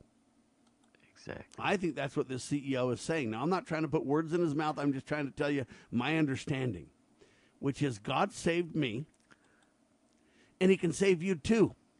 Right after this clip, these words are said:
Speaker 2: is the message from the C E O. And I'm gonna turn you to the Bible on our packaging as the way out of your troubles. And so I say, "Blake, I'm ready to take you out, my brother, to In-N-Out.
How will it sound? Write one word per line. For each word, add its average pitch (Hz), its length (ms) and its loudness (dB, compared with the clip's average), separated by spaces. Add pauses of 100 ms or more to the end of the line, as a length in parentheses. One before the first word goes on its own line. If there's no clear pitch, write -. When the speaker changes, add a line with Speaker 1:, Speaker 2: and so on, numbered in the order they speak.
Speaker 2:
is 123 160 0
the 127 60 -4
message 139 360 -2
from 131 160 -2
the 120 80 -2
C 135 220 -4
E 127 180 -4
O. 95 120 -10 (920)
And 139 120 0
I'm 151 60 2
gonna 175 120 4
turn 190 240 0
you 190 120 0
to 190 80 2
the 170 80 -6
Bible 170 380 4
on 151 120 0
our 147 120 0
packaging 143 680 -4 (100)
as 143 320 -4 (120)
the 143 140 0
way 156 200 -2
out 160 140 2
of 139 120 -2
your 170 120 -2
troubles. 87 480 -10 (520)
And 123 100 -6
so 135 160 -4
I 185 140 2
say, 202 240 -2
"Blake, 151 480 -2 (160)
I'm 196 240 -4
ready 208 240 0
to 139 60 -12
take 170 280 -4
you 165 140 0
out, 170 200 0
my 135 120 -4
brother, 120 320 -2
to 123 80 -4
In-N-Out. 139 460 -4